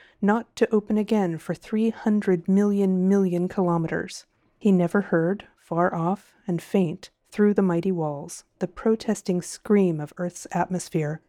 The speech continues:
as the ship climbed swiftly back to its natural element. And he never felt the star drive go on. So, we just went on a journey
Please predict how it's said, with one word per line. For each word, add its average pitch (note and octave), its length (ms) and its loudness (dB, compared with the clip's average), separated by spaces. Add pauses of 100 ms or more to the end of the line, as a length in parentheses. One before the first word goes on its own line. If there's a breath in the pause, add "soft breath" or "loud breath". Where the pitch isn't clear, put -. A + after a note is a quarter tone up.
as E3+ 140 -2
the E3+ 120 -6
ship - 380 -2
climbed F#3+ 460 0
swiftly - 520 0
back F3 360 0
to - 140 -6
its - 220 -6
natural F3+ 400 0
element. D#3+ 500 -2 (720)
And F#3+ 180 4
he F#3 80 -4
never E3+ 280 0
felt F3+ 300 -4
the G3 80 -4
star E3+ 300 0
drive D#3 340 -4
go F3 160 0
on. D#3 380 -6 (1200)
So, F3+ 260 2
we G3 260 0
just C#4+ 360 -2
went B3+ 200 2
on A3+ 120 2
a G#3 80 0
journey D#3+ 500 -4